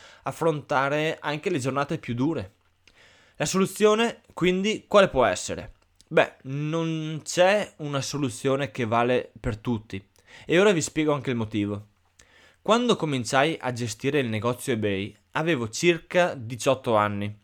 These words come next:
non avevo una fidanzata e a causa di un problema fisico avevo anche smesso di giocare a calcio, quindi non avevo nemmeno un'attività fisica.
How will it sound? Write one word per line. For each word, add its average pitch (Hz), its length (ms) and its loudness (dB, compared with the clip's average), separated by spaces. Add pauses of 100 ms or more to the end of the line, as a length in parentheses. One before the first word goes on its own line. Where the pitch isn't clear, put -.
(500)
non 143 240 -2
avevo 123 320 4
una 107 120 0
fidanzata 160 800 0 (600)
e 196 320 4 (280)
a 127 120 -2
causa 147 340 2
di 120 80 -2
un 131 60 0
problema 151 380 2
fisico 190 520 0
avevo 147 600 0
anche 196 380 0
smesso 160 380 -4
di 156 140 2
giocare 135 260 0
a 127 80 0
calcio, 110 520 0
quindi 180 580 -2 (400)
non 190 140 -2
avevo 170 280 4
nemmeno 143 400 0
un'attività 120 460 -2
fisica. 95 500 -8